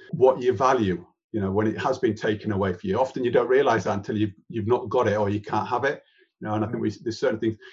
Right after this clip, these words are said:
Speaker 1: you know, even human connection, stuff like that, you know, you're starting to realise that when you can't see people, you, you, you know, you begin to realise what you start taking for granted, don't you? And, um, putting a greater value on it. So I think it's a really,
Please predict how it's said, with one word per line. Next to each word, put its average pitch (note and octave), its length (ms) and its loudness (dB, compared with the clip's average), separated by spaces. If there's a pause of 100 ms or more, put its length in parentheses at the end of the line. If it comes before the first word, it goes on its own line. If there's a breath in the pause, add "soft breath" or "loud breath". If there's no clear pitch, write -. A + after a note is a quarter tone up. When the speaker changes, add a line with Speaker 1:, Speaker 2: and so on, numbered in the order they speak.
(100)
Speaker 1:
you F3+ 80 2
know, D#3 80 6
even D3+ 300 6
human C3 380 6
connection, D3 480 -2
stuff A#2+ 280 -2
like A#2 160 2
that, B2+ 320 2
you A2 80 0
know, G#2+ 100 2
you're G#2+ 140 2
starting A2 280 -6
to B2 120 -4
realise A2 480 0
that G#2 200 -2 (440 loud breath)
when A#2 140 -2
you A2+ 120 -4
can't C#3 340 0
see G#2+ 240 -4
people, A2 540 -4 (300)
you, A2+ 180 -6
you, A2+ 180 -4
you A#2+ 100 -4
know, A2+ 80 2
you A2+ 120 0
begin C3+ 240 0
to C3+ 100 0
realise A2+ 340 4
what - 100 -2
you - 60 -6
start - 260 -6
taking A2+ 240 -6
for A2+ 80 -4
granted, D#3 420 0
don't A#2 180 -6
you? F2 120 -6 (100)
And, G#2+ 140 -4
um, G#2+ 180 -6 (160)
putting - 180 -4
a G#2+ 60 0
greater G2+ 220 -2
value F#2+ 320 -4
on F2 80 -6
it. F2 120 -10
So A2+ 120 -10
I - 100 -6
think A#2+ 160 -6
it's - 140 -10
a G#2 60 -2
really, F#2+ 280 -2